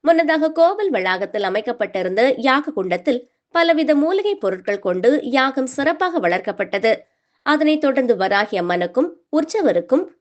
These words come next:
பால், தயிர், மஞ்சள், பஞ்சாமிர்தம், சந்தனம், குங்குமம் உள்ளிட்ட பலவித அபிஷேக பொருட்கள் கொண்டு சிறப்பாக அபிஷேகம் நடைபெற்றது.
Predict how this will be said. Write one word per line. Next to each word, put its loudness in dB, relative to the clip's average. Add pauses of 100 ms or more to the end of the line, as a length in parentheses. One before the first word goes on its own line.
(120)
பால், -2
தயிர், -2 (180)
மஞ்சள், 0 (320)
பஞ்சாமிர்தம், 2 (220)
சந்தனம், -2 (240)
குங்குமம் -2
உள்ளிட்ட 0
பலவித 0
அபிஷேக 0
பொருட்கள் -2
கொண்டு 2 (300)
சிறப்பாக 0
அபிஷேகம் -2
நடைபெற்றது. -4